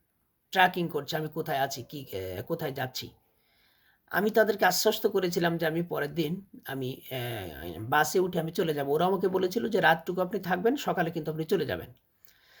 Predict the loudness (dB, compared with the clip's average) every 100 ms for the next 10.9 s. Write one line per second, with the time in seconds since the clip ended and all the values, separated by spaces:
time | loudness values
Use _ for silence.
0 | -12 4 6 8 6 6 6 6 6 6
1 | 4 4 2 2 0 2 2 0 -2 0
2 | 0 -2 0 0 0 -4 _ _ _ _
3 | _ _ _ 0 4 6 6 6 2 0
4 | 0 2 2 4 2 2 2 2 2 0
5 | 4 6 6 4 -2 -2 -6 -10 -4 -2
6 | -2 -2 -2 0 0 2 0 0 0 2
7 | 4 2 4 2 2 -2 -4 -6 -8 -10
8 | _ _ _ -2 0 2 2 0 0 -6
9 | -2 -2 0 -2 0 0 0 0 -2 -4
10 | -4 -4 -4 -6 -6 -6 -8 -12